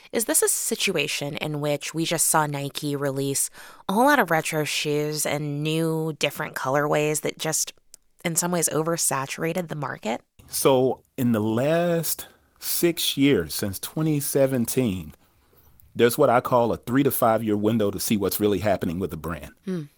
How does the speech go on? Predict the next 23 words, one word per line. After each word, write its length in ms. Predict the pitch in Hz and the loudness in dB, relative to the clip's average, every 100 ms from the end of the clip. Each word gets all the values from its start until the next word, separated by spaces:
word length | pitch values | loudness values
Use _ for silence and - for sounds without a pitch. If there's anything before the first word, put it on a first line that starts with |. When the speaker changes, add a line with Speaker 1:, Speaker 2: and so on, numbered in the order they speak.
| _ _ _ | _ _ _
Speaker 2:
For 180 | - - | -10 0
Nike, 400 | 117 135 143 131 | 2 4 2 2
that 220 | 117 113 | 2 0
twenty 240 | - 139 135 | 0 0 0
seventeen 720 | 131 127 117 113 101 98 98 _ _ _ _ _ _ _ _ - | 2 2 0 0 0 -2 -8 _ _ _ _ _ _ _ _ -6
changed 360 | - 156 139 | 0 2 0
the 60 | 131 | 0
direction 400 | 120 110 104 92 | 2 2 0 -4
of 60 | 85 | -4
the 60 | |
company. 480 | - 131 123 123 123 _ _ _ _ _ | 0 0 0 -4 -6 _ _ _ _ _
They 140 | - 90 | -2 -2
grew. 460 | 95 110 127 123 - _ _ - | 2 2 4 0 -6 _ _ -10
Nike 300 | 92 98 101 | -2 -2 -2
was 180 | 92 - | -4 -4
opening 320 | 214 - 95 73 | -6 -4 -4 -4
stores, 640 | - 123 131 123 117 - - _ - | -2 2 4 2 -2 -12 -16 _ -2
but 140 | 110 117 | 0 4
they 180 | 110 | 4
introduced 560 | 117 135 151 151 135 - - | 4 0 0 2 2 -2 -12
a 40 | |
program 540 | - 156 151 117 101 | 0 4 4 4 2
called 400 | 98 110 95 101 | 0 2 2 0